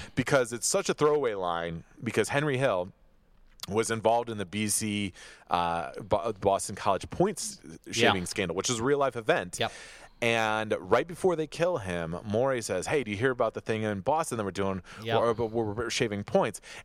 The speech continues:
Speaker 1: And it's such, like, a, it's a nut. And then, you know, Tommy obviously then, you know, sticks a, like, ice pick in his back of his head. It's such a throwaway line, and it could have been anything. It could have just, it could have been knishes. It could have been anything. But they chose to put such a, like, a,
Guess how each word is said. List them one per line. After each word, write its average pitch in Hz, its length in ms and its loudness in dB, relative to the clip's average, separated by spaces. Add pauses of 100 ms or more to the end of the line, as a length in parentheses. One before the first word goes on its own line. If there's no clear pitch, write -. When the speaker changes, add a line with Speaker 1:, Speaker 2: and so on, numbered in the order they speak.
Speaker 1:
And 139 140 4
it's 135 140 2
such, 170 260 2
like, 139 160 4
a, 98 160 0 (180)
it's 113 140 0
a 98 40 0
nut. 127 280 2
And 110 100 -2
then, 107 300 0 (160)
you 120 80 0
know, 98 100 4
Tommy 107 340 0
obviously 95 420 0
then, 87 360 -2
you 127 100 -4
know, 87 220 -2
sticks - 320 0
a, 90 80 2
like, 82 220 -4
ice - 180 -2
pick - 180 -2
in 87 60 -2
his 80 140 -6
back 85 240 -2
of 90 60 -4
his 87 100 -4
head. 85 180 -2 (720)
It's 143 140 6
such 226 140 6
a 262 60 2
throwaway 160 480 2
line, 101 500 0
and 135 100 2
it 135 80 2
could 220 120 4
have 208 60 0
been 180 120 4
anything. 123 340 0
It 123 120 2
could 165 160 2
have 170 100 -2
just, - 140 -4
it 143 160 2
could 185 100 2
have 170 60 2
been 170 140 0
knishes. 165 420 -2
It 104 80 -4
could 127 80 -6
have 135 60 -4
been 127 200 2
anything. 120 400 0 (300)
But 127 100 2
they 131 80 4
chose 170 380 0
to 143 80 0
put - 260 0
such 127 200 0
a, 120 40 4
like, 110 220 0
a, 95 180 2